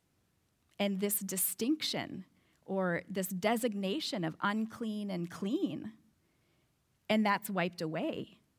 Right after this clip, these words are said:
I, he says, "I'm now seeing it.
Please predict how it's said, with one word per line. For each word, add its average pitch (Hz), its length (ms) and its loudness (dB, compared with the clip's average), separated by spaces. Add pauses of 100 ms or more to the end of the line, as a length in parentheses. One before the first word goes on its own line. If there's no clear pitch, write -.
(240)
I, 285 320 4
he - 200 -4
says, 220 280 0
"I'm - 200 4
now 302 160 4
seeing 359 520 -2
it. - 320 -4